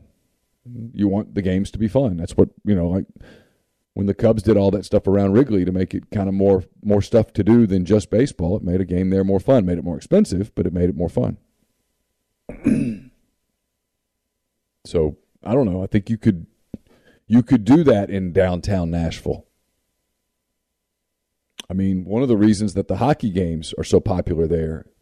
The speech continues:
beyond the fact that they do a really good job with marketing the hockey team, but is that there's so many restaurants and bars and stuff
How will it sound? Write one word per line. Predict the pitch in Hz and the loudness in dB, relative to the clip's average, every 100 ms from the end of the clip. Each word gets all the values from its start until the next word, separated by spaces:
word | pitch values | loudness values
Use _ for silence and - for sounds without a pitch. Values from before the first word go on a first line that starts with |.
| _ _ _ - | _ _ _ -4
beyond | - 104 104 | 0 0 0
the | 92 | -2
fact | 95 90 | -2 -2
that | 104 95 | -4 -4
they | |
do | 87 98 | 0 2
a | |
really | 90 92 87 | 2 2 0
good | 90 | -2
job | 87 90 87 | -2 -2 -4
with | 85 90 | -4 -2
marketing | 92 90 87 82 | 0 0 -4 -4
the | 85 | 0
hockey | 110 113 | -2 -2
team, | 92 85 87 | -4 -2 0
but | 92 | -2
is | 90 | 0
that | 95 - _ _ _ _ _ _ - | -2 -4 _ _ _ _ _ _ -6
there's | 101 | -4
so | - 113 | 2 4
many | 110 | 4
restaurants | 95 107 - - 104 101 | 2 2 0 0 0 0
and | 95 85 | -4 2
bars | 101 131 107 | 4 4 0
and | 87 | -6
stuff | - 95 | -2 -2